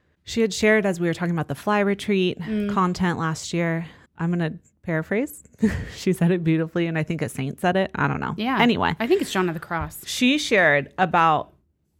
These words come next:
Speaker 1: birds being bound by, like, strings, and that even if you cut off all of the strings of,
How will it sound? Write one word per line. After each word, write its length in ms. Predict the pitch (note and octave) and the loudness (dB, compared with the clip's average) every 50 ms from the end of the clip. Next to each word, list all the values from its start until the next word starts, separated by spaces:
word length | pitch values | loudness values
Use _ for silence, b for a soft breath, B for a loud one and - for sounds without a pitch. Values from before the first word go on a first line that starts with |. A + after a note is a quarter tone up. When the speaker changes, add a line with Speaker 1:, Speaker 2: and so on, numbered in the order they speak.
| _ _ _ - | _ _ _ -20
Speaker 1:
birds 520 | E3 - F#3+ F3+ F#3 F#3 G3 F#3+ F#3+ - | -8 -2 0 2 2 4 2 0 -2 -6
being 360 | - - G3 F3+ F3 E3+ E3 | -8 -6 -4 -4 -2 -4 -4
bound 760 | D3 - F#3 D#3+ D3 C#3+ C3+ B2+ A#2+ C3 D3 F3+ F#3+ - - - _ _ _ _ _ _ _ _ _ _ _ _ _ _ - | -4 -2 0 2 2 2 2 0 -2 -2 -4 -4 -6 -10 -14 -20 _ _ _ _ _ _ _ _ _ _ _ _ _ _ -4
by, 220 | F#3 E3 D#3+ D#3 | -2 0 0 0
like, 280 | D3 D3 C#3+ C#3+ C#3+ - | 0 -2 -2 -4 -6 -8
strings, 840 | - - - - - D#3 G#2 C#2+ D#2 E2+ F3 F3 - - - - _ _ _ _ _ _ _ _ _ _ _ _ - | -12 -12 -10 -6 -6 -6 -6 -6 -8 -10 -10 -12 -12 -16 -20 -20 _ _ _ _ _ _ _ _ _ _ _ _ -4
and 680 | F3+ F3 F3 E3+ E3 D#3+ D#3+ D#3 D#3 D#3 - - - - _ _ _ _ _ _ _ _ _ _ - | -2 -2 0 0 0 0 -2 -2 -4 -6 -10 -14 -20 -20 _ _ _ _ _ _ _ _ _ _ -4
that 220 | F#3 E3+ - - - | -4 -4 -4 -4 -4
even 340 | F#3 F#3 G3 G3+ F#3 G#3+ G#3+ | -4 -2 -2 0 0 -2 -2
if 180 | G#3 G3 - - | -2 -4 -4 -4
you 360 | F#3 F3+ F3 E3+ D#3+ D#3 - _ _ - | -6 -4 -4 -4 -4 -6 -8 _ _ -20
cut 260 | - - - E3+ E3 | -12 -6 -4 -2 -2
off 240 | D#3+ D#3 D#3 - - | -2 -2 -4 -6 -6
all 160 | - D#3 D#3 | -4 -2 -2
of 80 | D3+ D3 | -2 -4
the 80 | D#3 | -6
strings 680 | D#3 - - - - D#3+ D3 C#3+ C#3 C#3 C#3 - - - - | -8 -8 -10 -10 -8 -6 -4 -4 -4 -4 -6 -8 -10 -12 -10
of, 440 | - D#3 C#3+ C#3 C3 C#3+ - - - | -8 -6 -6 -6 -8 -10 -14 -20 -20